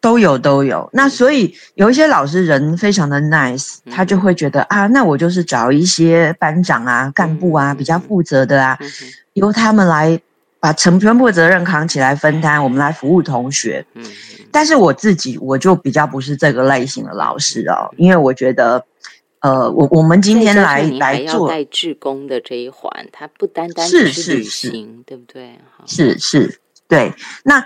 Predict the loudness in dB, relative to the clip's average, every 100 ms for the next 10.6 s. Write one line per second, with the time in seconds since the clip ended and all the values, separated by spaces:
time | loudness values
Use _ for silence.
0 | -4 -2 2 2 2 2 2 0 2 0
1 | 0 0 0 -2 -2 0 0 2 0 0
2 | 0 0 2 2 2 0 2 2 2 0
3 | -2 -2 -2 -4 -6 -4 -4 -6 -12 _
4 | 0 0 0 0 0 0 -2 -6 -6 -8
5 | -12 -6 -2 0 2 0 0 -2 0 0
6 | -2 -2 -12 -20 _ -2 0 2 2 2
7 | 0 -2 -2 -2 -4 -6 -2 0 2 2
8 | 0 0 0 0 0 0 2 2 0 0
9 | 0 2 0 0 -4 -4 -2 -2 -4 -8
10 | -6 -6 -6 -2 -2